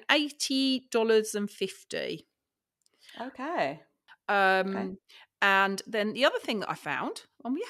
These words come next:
Speaker 1: haven't, I don't think we've mentioned these for a-, ages, uh,
Speaker 2: Hmm.
Speaker 1: Katie Sue. Katie Sue
Speaker 2: No.
Speaker 1: moulds. Um, they have got, and I'm really surprised actually, I've not seen any more. Uh, they've got a new Union Jack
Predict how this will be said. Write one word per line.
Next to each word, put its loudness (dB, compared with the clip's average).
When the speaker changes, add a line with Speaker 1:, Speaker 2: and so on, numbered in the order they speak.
Speaker 1:
haven't, -6
I -4
don't -10
think -14
we've -18
mentioned -12
these -18
for -10
a-, -14
ages, -8
uh, 2
Speaker 2:
Hmm. -2
Speaker 1:
Katie -2
Sue. 4
Katie -8
Sue -2
Speaker 2:
No. 2
Speaker 1:
moulds. -4
Um, 2
they 4
have -6
got, 2
and 0
I'm 4
really -6
surprised -2
actually, -2
I've -6
not -4
seen -2
any -2
more. 0
Uh, 8
they've 6
got 4
a 0
new 2
Union 0
Jack 0